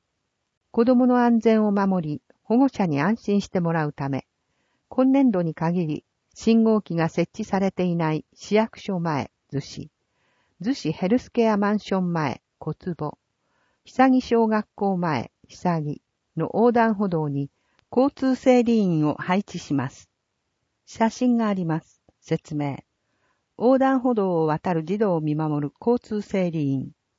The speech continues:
両手を広げ、こちらに背を向けて立っています。説明終わり。地域づくり活動支援。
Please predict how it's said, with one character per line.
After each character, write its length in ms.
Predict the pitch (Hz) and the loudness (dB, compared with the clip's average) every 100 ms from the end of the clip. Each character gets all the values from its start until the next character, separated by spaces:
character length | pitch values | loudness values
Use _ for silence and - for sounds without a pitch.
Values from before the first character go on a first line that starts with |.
| _ _ - | _ _ -4
両 240 | 180 254 | 0 -2
手 160 | - 226 | 0 -2
を 100 | 208 | -2
広 320 | 196 190 175 | -2 -2 -2
げ、 180 | 160 - _ _ - | -4 -6 _ _ -8
こ 120 | 190 | -4
ち 140 | - | 0
ら 120 | 214 | 0
に 120 | 214 202 | 0 -2
背 140 | 190 | -2
を 100 | 220 | 0
向 100 | 220 | -2
け 120 | 196 | -4
て 80 | 190 | -8
立 120 | 185 | -8
っ 40 | 170 | -10
て 180 | _ 127 | _ -4
い 80 | 127 | -4
ま 160 | 123 | -6
す。 140 | - _ _ _ _ _ _ _ | -12 _ _ _ _ _ _ _
説 300 | 185 - 196 | -6 -4 -4
明 260 | 185 175 - | -2 -4 -6
終 120 | 143 | -6
わ 160 | 131 | -6
り。 160 | 131 - _ _ _ _ _ _ _ _ _ _ _ _ _ _ _ _ _ _ _ - | -10 -16 _ _ _ _ _ _ _ _ _ _ _ _ _ _ _ _ _ _ _ -6
地 220 | 226 285 | 0 0
域 180 | - 269 | 2 -2
づ 140 | 269 | -2
く 160 | - 170 | -2 -2
り 140 | 147 | -2
活 320 | 160 170 233 | -2 -4 0
動 220 | 240 226 | 2 2
支 200 | 208 - | 0 -4
援。 320 | 185 131 - | -2 -2 -4